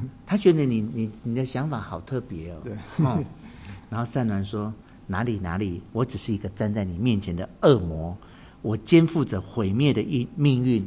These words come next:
Speaker 2: 请你可怜一个无法树立信仰之心的人，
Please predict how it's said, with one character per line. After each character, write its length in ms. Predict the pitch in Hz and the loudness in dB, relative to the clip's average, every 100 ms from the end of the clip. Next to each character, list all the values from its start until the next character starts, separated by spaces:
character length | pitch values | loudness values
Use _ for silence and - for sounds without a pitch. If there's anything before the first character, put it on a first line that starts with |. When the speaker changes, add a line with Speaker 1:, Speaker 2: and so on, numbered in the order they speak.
| - - - - - | -6 -18 -20 -20 -14
Speaker 2:
请 260 | - - 135 | -4 0 4
你 120 | 127 | 2
可 240 | - 123 | 0 -2
怜 140 | 101 98 | 0 0
一 180 | 107 110 | 0 -2
个 200 | 110 - | -2 -2
无 140 | 123 135 | -2 0
法 240 | 127 85 | 0 -2
树 300 | - - 127 | -4 -2 0
立 120 | 113 | 0
信 360 | 95 - 135 113 | -2 -2 0 0
仰 200 | 80 78 | -2 -4
之 140 | - | -4
心 260 | 120 - 123 | -2 -2 -2
的 120 | 110 | -2
人， 220 | 80 80 | -4 -6